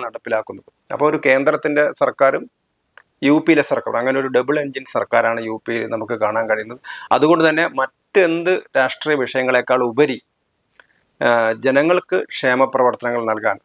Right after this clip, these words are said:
സ്ത്രീകൾക്ക്, ആ, അവർക്ക് ആ നേരത്തെ പറഞ്ഞ ക്രമസമാധാന കാര്യത്തിലാണെങ്കിലും, അതുപോലെ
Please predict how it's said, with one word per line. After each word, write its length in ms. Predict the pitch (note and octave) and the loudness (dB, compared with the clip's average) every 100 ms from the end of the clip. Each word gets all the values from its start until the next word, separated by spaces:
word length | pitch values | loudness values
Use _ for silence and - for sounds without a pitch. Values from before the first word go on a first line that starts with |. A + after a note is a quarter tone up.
| - | -18
സ്ത്രീകൾക്ക്, 640 | - B2+ B2 B2+ - A#2 A2+ - _ _ _ _ _ | -2 0 2 2 0 -10 -10 -12 _ _ _ _ _
ആ, 80 | A#2 G#2+ A2 - _ _ _ _ - _ C3+ | 0 2 0 -6 _ _ _ _ -20 _ 2
അവർക്ക് 280 | B2 B2 B2 | 4 2 2
ആ 40 | A#2+ B2 A#2+ | 2 0 -4
നേരത്തെ 260 | A#2 A#2 C3 | -6 0 0
പറഞ്ഞ 160 | A#2+ B2+ B2 | 2 0 -2
ക്രമസമാധാന 640 | A#2 B2 B2 B2 A#2 A#2+ A#2+ | -4 -4 0 0 2 0 2
കാര്യത്തിലാണെങ്കിലും, 680 | A2+ A#2 A#2 A#2 A#2 A#2+ D3+ - - | 0 0 -2 -2 -2 -2 -4 -4 -4
അതുപോലെ 300 | A#2 A#2 | 0 2